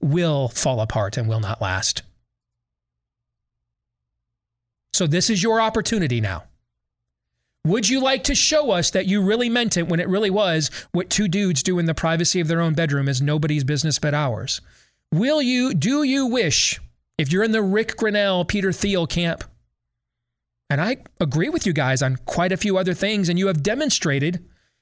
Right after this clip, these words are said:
not just lip service, you have demonstrated you agree with me on quite a few other things. And those quite a few other things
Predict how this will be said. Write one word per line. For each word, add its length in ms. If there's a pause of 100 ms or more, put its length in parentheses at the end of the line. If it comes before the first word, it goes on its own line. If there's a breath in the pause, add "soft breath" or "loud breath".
not 200
just 180
lip 180
service, 540
you 140
have 200
demonstrated 920 (200 loud breath)
you 160
agree 260
with 160
me 160
on 180
quite 240
a 40
few 200
other 180
things. 400 (1000)
And 100
those 140
quite 220
a 40
few 140
other 140
things 360